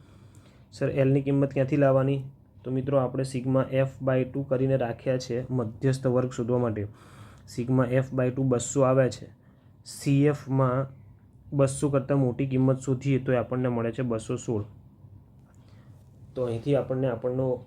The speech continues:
મધ્યસ્થ વર્ગ મળી ગયો. મધ્યસ્થ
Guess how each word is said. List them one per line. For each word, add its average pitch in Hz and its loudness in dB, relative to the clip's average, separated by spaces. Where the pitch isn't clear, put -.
મધ્યસ્થ 123 -6
વર્ગ 120 -2
મળી 131 0
ગયો. 131 -2
મધ્યસ્થ 127 -6